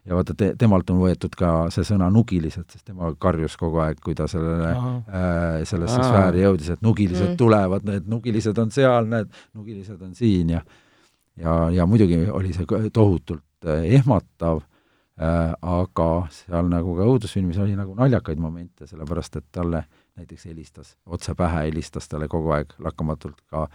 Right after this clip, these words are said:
Speaker 1: Mark Soosaar.
Speaker 4: Jah.
Speaker 1: Äh, ta võttis kõne vastu niimoodi poole pealt, oi, Mark helistab, ja rääkis temaga, äh, siis nagu otse läbi pea. Äh, äh, et, et, et,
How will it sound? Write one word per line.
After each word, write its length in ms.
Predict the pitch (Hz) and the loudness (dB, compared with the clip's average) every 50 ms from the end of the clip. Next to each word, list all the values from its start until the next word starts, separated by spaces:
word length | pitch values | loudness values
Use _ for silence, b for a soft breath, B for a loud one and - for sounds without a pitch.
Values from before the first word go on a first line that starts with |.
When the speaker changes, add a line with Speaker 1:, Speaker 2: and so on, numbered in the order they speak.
| b b b | b b b
Speaker 1:
Mark 260 | - 87 85 82 - | -8 -6 -6 -6 -2
Soosaar. 400 | - 101 92 85 - 71 69 - _ b b b b b b b | 2 2 2 2 2 -4 -8 -10 _ b b b b b b b
Speaker 4:
Jah. 200 | 92 87 82 78 | -14 -12 -6 -2
Speaker 1:
Äh, 260 | 90 87 85 82 82 85 | 0 0 0 0 -2 -6
ta 140 | - - 87 | -10 -10 -6
võttis 220 | 87 90 - - - | -6 -4 -4 -4 0
kõne 220 | - 110 101 92 85 | 2 4 4 4 4
vastu 380 | 90 98 - - - - 82 80 | 2 0 0 -4 -12 -12 -12 -12
niimoodi 240 | 82 78 80 78 80 | -12 -16 -18 -20 -18
poole 300 | 78 95 90 85 85 80 | -10 -6 -4 -4 -4 -2
pealt, 240 | 85 78 76 - - | -4 -6 -6 -2 2
oi, 220 | 95 104 95 90 | 2 4 4 2
Mark 340 | 98 101 101 110 110 - - | 0 2 4 4 4 4 2
helistab, 380 | 101 87 87 - - - 76 _ b b b b b b - | 0 0 0 -2 -6 -10 -16 _ b b b b b b -12
ja 240 | 92 90 87 85 82 | -8 -4 -4 -4 -4
rääkis 400 | 85 85 90 87 - - 82 - | -4 -2 -2 -2 -2 -4 -8 -6
temaga, 420 | - 85 80 82 76 73 82 76 76 - - | -4 -4 -2 -2 -2 -2 -2 -4 -4 -8 -12
äh, 200 | - 95 87 78 | -16 -10 -8 -8
siis 480 | 76 - 85 78 73 - - - - - | -6 -4 -4 -6 -6 -8 -10 -12 -12 -8
nagu 360 | - 76 78 78 71 69 80 80 76 82 65 80 | -8 -6 -4 -4 -6 -6 -8 -8 -10 -12 -12 -10
otse 240 | 85 85 - - | -10 -10 -6 -4
läbi 220 | 85 80 82 85 78 | -2 -2 0 -2 -2
pea. 220 | - 95 85 76 71 - - b b b b b b b b | -2 -2 0 0 0 -4 -6 b b b b b b b b
Äh, 260 | 85 82 85 85 85 82 82 - _ _ _ _ - | -4 -2 0 0 0 0 -2 -4 _ _ _ _ -6
äh, 340 | 92 90 90 85 82 80 80 - _ _ _ _ | -4 -2 0 0 0 -2 -4 -8 _ _ _ _
et, 220 | - 104 101 98 - _ _ _ - | -6 -4 -4 -4 -6 _ _ _ -4
et, 340 | 85 85 85 80 _ - | -2 -2 -2 -2 _ -4
et, 160 | 90 85 - | -6 -6 -6